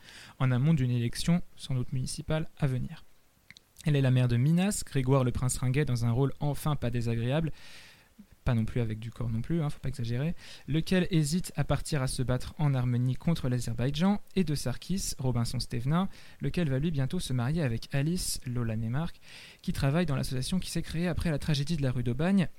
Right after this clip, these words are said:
et que son père est venu rejoindre à Marseille après avoir pris sa retraite. Ce père, Henri, incarné par Jean-Pierre Daroussin, rencontre Rosa et ils tombent amoureux l'un de l'autre. Vous suivez ? On rajoute à ça Antonio, donc c'est Gérard Mélan qui héberge comme sa fille Laetitia,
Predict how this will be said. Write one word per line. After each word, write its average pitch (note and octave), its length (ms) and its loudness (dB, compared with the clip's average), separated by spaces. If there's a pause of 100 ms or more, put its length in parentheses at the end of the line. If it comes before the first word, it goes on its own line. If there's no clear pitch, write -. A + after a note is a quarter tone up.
(160)
et F#3 100 4
que C3+ 120 0
son C#3+ 180 -2
père G3 320 0
est F#3 100 2
venu E3 220 2
rejoindre C#3+ 300 0
à B2 40 0
Marseille F#3+ 480 -2
après D#3+ 220 -2
avoir D3+ 160 0
pris G3 140 -4
sa - 100 -2
retraite. - 340 -8 (240)
Ce - 160 -2
père, G3 400 0 (120)
Henri, D3+ 340 2
incarné C#3 340 0
par A#2 140 -2
Jean-Pierre A#2 280 -2
Daroussin, A#2 460 -2 (300)
rencontre D3 420 0
Rosa B2 440 -2
et C#3+ 60 0
ils A#2 120 -4
tombent F3 320 2
amoureux B2+ 420 -2 (100)
l'un D#3+ 140 4
de B2+ 60 2
l'autre. - 400 -10
Vous - 60 -2
suivez ? F#3+ 300 4 (600)
On B3 120 4
rajoute F#3+ 260 2
à D3+ 60 0
ça C#3 320 -2
Antonio, D3+ 480 0
donc F#3+ 260 2
c'est - 160 -2
Gérard A#2+ 320 0
Mélan D3+ 300 2
qui - 160 -2
héberge D3 460 0
comme F3 160 2
sa D3+ 160 0
fille C3 360 -2
Laetitia, D3 600 0